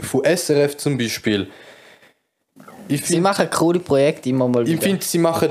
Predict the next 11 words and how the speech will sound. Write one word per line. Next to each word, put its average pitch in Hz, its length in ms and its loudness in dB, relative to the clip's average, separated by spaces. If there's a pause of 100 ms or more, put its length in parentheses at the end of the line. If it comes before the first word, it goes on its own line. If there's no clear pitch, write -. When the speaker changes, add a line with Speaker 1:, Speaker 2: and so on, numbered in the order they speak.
(140)
Speaker 1:
sie - 180 -6
machen 156 300 0
gute 151 280 0
Projekte - 580 0 (760)
aussenrum, 143 560 0
äh, 139 720 2
abgesehen 131 680 0
von 120 200 -4
dem, 117 680 0
was 104 380 4
quasi 107 580 2